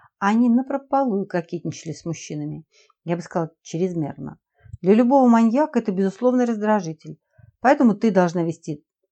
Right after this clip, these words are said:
себя, как они, кокетничать, соблазнять, дразнить. Ну, конечно, моё заявление, что убийца штатный сотрудник Метеорита, не больше, чем допущение. Это может быть тип,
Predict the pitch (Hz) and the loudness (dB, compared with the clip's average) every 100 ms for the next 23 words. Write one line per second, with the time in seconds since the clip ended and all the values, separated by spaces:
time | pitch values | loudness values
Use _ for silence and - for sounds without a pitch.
0 | _ - 170 156 156 160 190 214 247 240 | _ -12 -6 -4 -4 -8 -8 -4 0 0
1 | 165 190 269 - 185 180 175 160 175 160 | 0 0 -2 -2 -4 -4 -6 -10 -12 -8
2 | 269 240 180 151 156 160 165 160 226 254 | -2 0 0 -2 -2 -4 -4 -2 -2 -2
3 | - 156 160 _ _ _ _ _ - 165 | -2 -4 -6 _ _ _ _ _ -10 -6
4 | 156 185 233 330 - 180 175 160 165 165 | -4 -2 0 0 -2 -2 -2 -2 -4 -2
5 | 170 156 143 170 165 165 156 151 - 156 | -2 -2 -6 -6 -6 -6 -8 -12 -8 -8
6 | 151 151 156 151 160 147 139 - - 175 | -6 -8 -8 -8 -8 -8 -10 -10 -6 -4
7 | 269 285 160 160 160 180 196 196 208 202 | -4 -4 -2 -2 -2 -4 -6 -8 -4 -4
8 | 202 240 - 160 135 123 - _ _ _ | -6 -10 -8 -10 -10 -14 -20 _ _ _
9 | - 240 240 185 170 - 247 254 | -6 -2 0 0 -2 -8 -8 -10